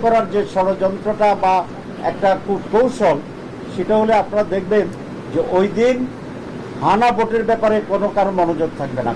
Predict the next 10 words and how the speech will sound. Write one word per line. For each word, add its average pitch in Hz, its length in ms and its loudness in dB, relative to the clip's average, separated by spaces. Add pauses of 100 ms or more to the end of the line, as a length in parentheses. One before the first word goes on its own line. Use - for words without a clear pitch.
কারোর 185 300 2
মনোযোগ 190 320 0 (100)
থাকবে 190 200 2 (100)
ধানের 185 280 2
শীষ, 240 160 0 (480)
কারো 170 180 4 (100)
মনোযোগ 180 400 -2
থাকবে 165 220 2 (100)
হাত 156 140 2 (120)
পাকা, 208 240 4